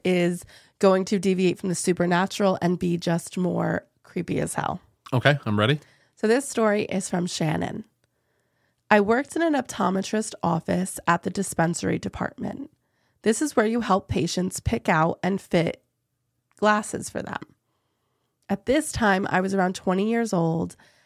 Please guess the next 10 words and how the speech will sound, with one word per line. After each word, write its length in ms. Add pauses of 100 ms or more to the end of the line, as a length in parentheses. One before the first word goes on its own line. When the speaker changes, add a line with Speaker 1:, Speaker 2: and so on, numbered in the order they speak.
(180)
Speaker 1:
and 160
customer 440
service 440
was 160
very 400
heavily 400
preached 400
at 100
the 100
office. 640